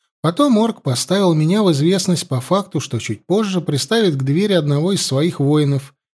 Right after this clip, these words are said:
И вообще теперь, когда орки признали меня кровавым драконом, рядом со мной всегда будет находиться охрана.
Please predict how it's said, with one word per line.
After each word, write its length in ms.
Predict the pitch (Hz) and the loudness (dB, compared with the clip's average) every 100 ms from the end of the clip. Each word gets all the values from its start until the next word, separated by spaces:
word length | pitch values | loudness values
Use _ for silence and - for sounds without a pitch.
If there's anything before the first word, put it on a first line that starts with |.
| _ _ | _ _
И 80 | 208 | -2
вообще 440 | 233 190 - 143 | 0 -2 -2 -2
теперь, 440 | - 123 147 208 170 | -2 -2 0 0 0
когда 360 | 113 104 117 | -6 -4 -2
орки 320 | 139 180 143 | 0 0 -2
признали 500 | 123 123 117 139 165 | -4 -2 -2 0 2
меня 320 | 135 123 143 147 | 2 2 0 -2
кровавым 540 | 123 117 131 123 101 | -4 -2 0 0 -2
драконом, 680 | 104 98 147 202 220 196 - _ _ _ | -6 -8 -2 0 2 0 -6 _ _ _
рядом 360 | 131 131 117 | 0 2 0
со 180 | 113 120 | -2 -2
мной 220 | 123 135 | 0 2
всегда 460 | 127 - 107 107 202 | 0 -4 -6 -2 0
будет 320 | 226 139 110 | 0 -2 -6
находиться 560 | 101 107 107 180 - 95 | -8 -8 -6 -4 -4 -8
охрана. 560 | - 117 143 143 131 | -8 -4 -2 -2 -4